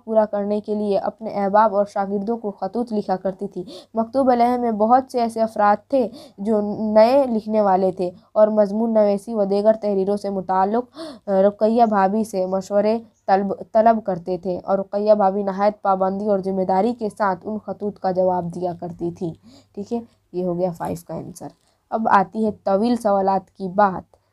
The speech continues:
यानी कि दीर्घ उत्तरीय प्रश्न, जिसमें लंबा लंबा आंसर होता है। ठीक है, तो इसमें जो सबसे पहला सवाल है, रुकैया भाभी का सरापा कम अज़ कम दस जुमलों में तहरीर कीजिए।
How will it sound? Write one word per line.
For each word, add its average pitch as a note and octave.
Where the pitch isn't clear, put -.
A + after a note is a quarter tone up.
यानी F#3+
कि G3
दीर्घ A3
उत्तरीय G#3+
प्रश्न, A3+
जिसमें F#3+
लंबा A3
लंबा G3+
आंसर F#3+
होता F#3
है। A#3+
ठीक C4+
है, F4+
तो -
इसमें A#3
जो A#3
सबसे A3+
पहला B3
सवाल B3
है, G3
रुकैया B3
भाभी A#3
का A3+
सरापा G#3+
कम B3+
अज़ A3
कम G#3
दस C4
जुमलों G#3+
में G#3
तहरीर F#3
कीजिए। F3